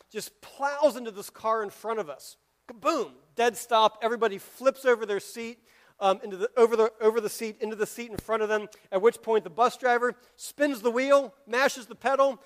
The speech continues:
takes off down the road. Don't wanna get caught by the cops before they saw exactly what happened. Another incident, we were on the, on a mountain pass. Another Greyhound bus type th-, vehicle lost its brakes,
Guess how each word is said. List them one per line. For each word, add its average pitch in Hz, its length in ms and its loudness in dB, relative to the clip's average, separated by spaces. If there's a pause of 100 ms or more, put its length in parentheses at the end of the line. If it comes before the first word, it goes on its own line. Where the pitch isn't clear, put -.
(180)
takes 247 300 2
off 233 260 4
down 220 220 2
the 208 80 -2
road. 190 340 2
Don't 196 180 -6
wanna 202 160 -4
get 180 160 -6
caught 196 220 2
by 196 120 -4
the 180 80 -8
cops 190 300 -2
before 190 300 -12
they 180 120 -8
saw 175 240 -4
exactly 165 400 -8
what 175 100 -12
happened. 175 380 -10 (880)
Another 262 240 4
incident, 202 320 0
we 196 120 0
were 208 100 2
on 214 120 2
the, 208 160 -2
on 208 140 -6
a 208 40 -4
mountain 208 380 0
pass. 214 540 -2 (600)
Another 180 200 -10
Greyhound 190 480 -4
bus 196 260 -2
type 202 300 -6
th-, 220 160 -10
vehicle 165 540 -10
lost 160 280 -8
its 220 120 -20
brakes, - 580 -8